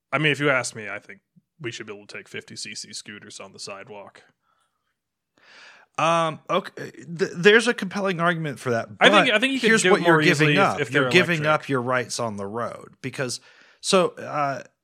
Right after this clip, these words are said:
Speaker 2: I'm sure you've heard Dad gripe on about this, but he,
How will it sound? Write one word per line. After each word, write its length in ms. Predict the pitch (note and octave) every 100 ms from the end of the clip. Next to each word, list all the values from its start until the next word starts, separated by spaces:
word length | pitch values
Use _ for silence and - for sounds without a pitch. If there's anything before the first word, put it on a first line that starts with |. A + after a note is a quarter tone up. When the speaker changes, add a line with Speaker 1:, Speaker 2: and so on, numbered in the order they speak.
| -
Speaker 2:
I'm 160 | D3+ D#3+
sure 260 | - E3
you've 200 | C3+ B2
heard 480 | - A#2 G#2+ F#2+ G2
Dad 300 | A2+ A2 G#2
gripe 300 | F#2+ F#2+ -
on 180 | F#2 F#2
about 320 | E2+ F#2 G2
this, 220 | F#2+ F2+
but 220 | - -
he, 560 | - D3 C#3 C3+ C3